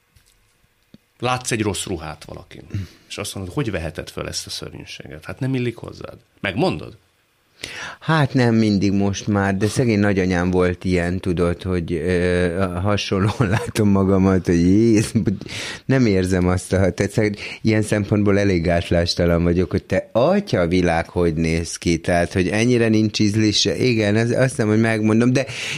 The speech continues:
Speaker 2: nyilván most már azért le-, lehet, hogy azért el-, el-, na jó, mindegy, hagyjuk. Tehát, hogy, de ott is van egy olyan, hogy...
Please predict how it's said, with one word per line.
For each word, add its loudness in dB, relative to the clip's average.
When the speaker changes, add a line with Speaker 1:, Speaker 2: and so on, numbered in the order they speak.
Speaker 2:
nyilván 4
most 0
már 2
azért 2
le-, 2
lehet, 2
hogy 2
azért 2
el-, 2
el-, 0
na 2
jó, 2
mindegy, 0
hagyjuk. 0
Tehát, 2
hogy, 2
de 2
ott 0
is 0
van 2
egy 2
olyan, 4
hogy... 2